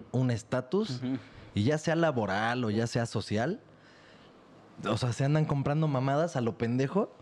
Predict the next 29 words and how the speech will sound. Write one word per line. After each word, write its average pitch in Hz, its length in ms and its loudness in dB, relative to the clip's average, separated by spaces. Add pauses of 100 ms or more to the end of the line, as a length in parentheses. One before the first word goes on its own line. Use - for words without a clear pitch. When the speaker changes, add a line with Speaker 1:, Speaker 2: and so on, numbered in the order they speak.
(100)
Speaker 1:
pero 117 360 2
literalmente 147 760 2
sí - 100 0
es 156 80 2
a 185 60 4
lo 143 160 0
pendejo. 123 460 0 (580)
Porque, 120 240 0
o - 20 2
sea, 120 120 0
yo 175 140 2
las 202 200 0
mamadas 143 420 0
que 104 140 -10
compro 147 400 -2
o 127 160 0
he 143 80 -4
comprado 127 440 -2
en 110 140 -4
mi 101 80 -6
puta 113 300 -6
vida, 170 340 0 (440)
pues 143 140 -2
es 139 40 -6
porque 139 280 -4
las 107 180 -2
puedo 131 320 0
pagar 110 320 -2
así, 120 420 -6